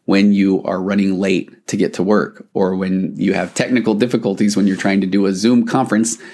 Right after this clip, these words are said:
to fifty or sixty therapists that you're trying to train,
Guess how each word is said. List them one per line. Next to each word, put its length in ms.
to 380
fifty 340
or 60
sixty 580
therapists 420
that 100
you're 120
trying 200
to 80
train, 400